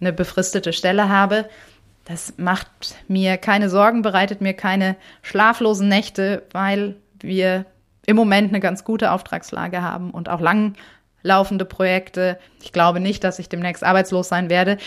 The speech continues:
wobei die, eine Haushaltssperre uns dann irgendwann auch betrifft. Also wir sind schon davon abhängig, dass Ministerien auch Geld für uns ausgeben dürfen.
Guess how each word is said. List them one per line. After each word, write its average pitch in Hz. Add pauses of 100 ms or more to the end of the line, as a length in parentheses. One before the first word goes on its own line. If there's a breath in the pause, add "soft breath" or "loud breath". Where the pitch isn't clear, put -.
(200 loud breath)
wobei 202
die, 202
eine 190
Haushaltssperre 240 (580 loud breath)
uns 208
dann 202
irgendwann 220
auch -
betrifft. -
Also 185
wir 180
sind 196
schon 214
davon 196
abhängig, 202
dass 196
Ministerien 196
auch -
Geld 190
für 190
uns 190
ausgeben 165
dürfen. -